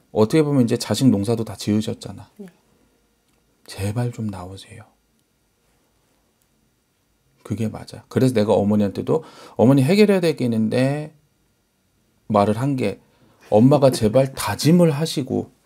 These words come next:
Speaker 1: 이제는 생각으로만 끝날 게 아니라 움직이셔야 되기 때문에
Speaker 2: 음.
Speaker 1: 나도 한 번 더 각인시켜드리기 위해서 여쭤본 거예요.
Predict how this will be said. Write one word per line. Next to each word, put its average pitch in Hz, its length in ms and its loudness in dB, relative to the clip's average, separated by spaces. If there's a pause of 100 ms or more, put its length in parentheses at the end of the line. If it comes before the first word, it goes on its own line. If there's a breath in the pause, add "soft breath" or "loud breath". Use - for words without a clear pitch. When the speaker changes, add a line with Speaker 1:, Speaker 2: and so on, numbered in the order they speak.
(280 soft breath)
Speaker 1:
이제는 131 600 4
생각으로만 196 760 2
끝날 185 360 0
게 110 100 -6
아니라 104 380 -2
움직이셔야 139 720 -2
되기 107 340 -6
때문에 175 680 0
Speaker 2:
음. 185 120 -20 (220 loud breath)
Speaker 1:
나도 107 260 0
한 135 180 -2
번 160 160 2
더 147 120 -2
각인시켜드리기 120 1040 -2
위해서 98 300 -8
여쭤본 101 500 -10
거예요. 98 400 -20